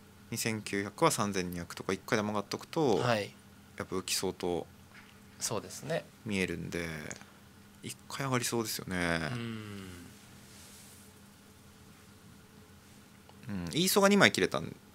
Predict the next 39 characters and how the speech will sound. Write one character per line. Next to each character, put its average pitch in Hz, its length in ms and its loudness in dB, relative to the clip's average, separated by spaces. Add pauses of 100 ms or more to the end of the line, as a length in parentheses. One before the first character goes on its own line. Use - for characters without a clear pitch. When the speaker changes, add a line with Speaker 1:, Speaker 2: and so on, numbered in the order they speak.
Speaker 1:
で 95 60 -8
す - 100 -4
よ - 60 -2
ね。 180 160 4
Speaker 2:
は 131 180 2
い。 101 100 -2 (120)
Speaker 1:
な 143 80 0
ん - 20 2
で 117 60 2
多 127 100 6
分 110 140 4
イ 156 100 6
ー 165 40 6
ソ 165 180 6
ー 151 60 6
チ - 180 6
ー 131 40 4
か - 120 4
ら - 80 -2
と - 80 -6
か 82 100 -2
も 82 60 -4
入 87 200 0
る - 100 -6
と 95 120 -8
思 82 100 -4
う 76 40 -4
ん 80 40 -8
で 90 60 -12
す - 100 -12
け - 80 -10
ど。 71 100 -10
Speaker 2:
う 110 120 -8
ん。 123 720 -6 (2500)
春 147 260 -4
夏 123 120 -2
三 127 280 0
色 107 260 -8
の 147 280 0